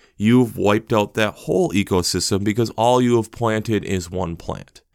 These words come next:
Whereas if you have planted multiple plants, if you have planted a diversity of plants, if you've done that, it welcomes the opportunity for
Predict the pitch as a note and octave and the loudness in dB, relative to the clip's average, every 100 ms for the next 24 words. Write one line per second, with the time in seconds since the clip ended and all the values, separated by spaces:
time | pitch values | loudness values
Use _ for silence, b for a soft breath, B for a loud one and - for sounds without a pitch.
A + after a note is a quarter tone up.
0 | b b b b G2 A#2+ D#3 D#3+ A2+ F#2+ | b b b b 2 4 6 4 2 4
1 | G2 A2+ - b b b C3 C3 C#3 C3 | 4 2 -2 b b b 2 4 4 6
2 | B2+ A2 _ - - B2+ B2 B2 A2+ G#2 | 4 0 _ -8 -2 0 2 0 0 0
3 | G#2 B2+ E3+ - G2 - F#2+ D#2 - G#2 | 2 0 0 -4 -4 -2 -6 -4 -6 -2
4 | B2 B2+ B2+ - A2+ A#2+ B2+ A2+ - F2 | 2 2 0 -4 -2 0 -2 -4 -4 -2
5 | F#2 E2+ A2 D#3 - G#2 F2 E2+ - E2+ | -4 2 2 2 0 -2 -2 -2 -6 -10
6 | D2 - - - B2 B2 A2+ B B B | -10 -8 -6 0 2 4 2 B B B
7 | B B B F2 E2+ A2 D#3+ D#3 F#2 D#2 | B B B -8 0 2 2 -2 -2 -4
8 | - A#2+ A2+ F#2+ A2 C#3+ E3+ - F2 E2+ | -4 -4 -4 0 2 2 0 -2 -2 -2
9 | F2+ F#2+ G2+ A2 A2+ G2 - C#3+ B2+ G2 | -6 -2 -2 -2 -4 -6 -4 -2 0 -2
10 | - G2+ F#2+ F#2 | -2 -2 2 2